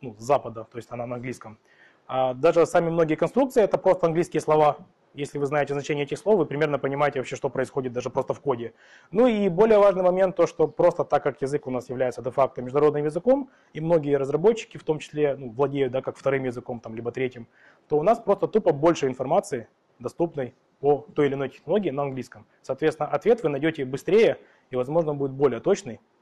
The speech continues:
Плюс литература издается на английском изначально, ну и так далее. То есть у вас просто будет работа эффективнее. Но это не означает, что вы не можете начать и попробовать, вообще не зная английского.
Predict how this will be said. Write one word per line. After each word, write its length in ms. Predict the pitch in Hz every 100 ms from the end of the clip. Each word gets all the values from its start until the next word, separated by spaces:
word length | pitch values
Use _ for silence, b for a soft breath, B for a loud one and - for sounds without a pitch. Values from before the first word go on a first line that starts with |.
| _
Плюс 200 | 151 139
литература 460 | 131 135 131 233 233
издается 360 | 185 185 170
на 120 | 165
английском 320 | 165 165 - 147
изначально, 360 | 143 143 139
ну 120 | 160
и 40 | 214
так 120 | 156
далее. 240 | 147 117
То 100 | 113
есть 140 | 131 -
у 20 |
вас 140 | 202
просто 260 | 202 160 143
будет 240 | 131 135
работа 320 | 127 127 135 117
эффективнее. 460 | 117 - 110 95 _ b b b
Но 80 | -
это 180 | 208 208
не 120 | 196
означает, 340 | 185 180 254 254
что 140 | 170
вы 80 | 165
не 80 | 170
можете 320 | 170 156 147
начать 320 | 143 160 151
и 40 |
попробовать, 440 | 131 127 208 190 -
вообще 200 | 120 160
не 120 | 147
зная 160 | 139 143
английского. 440 | 127 123 - 101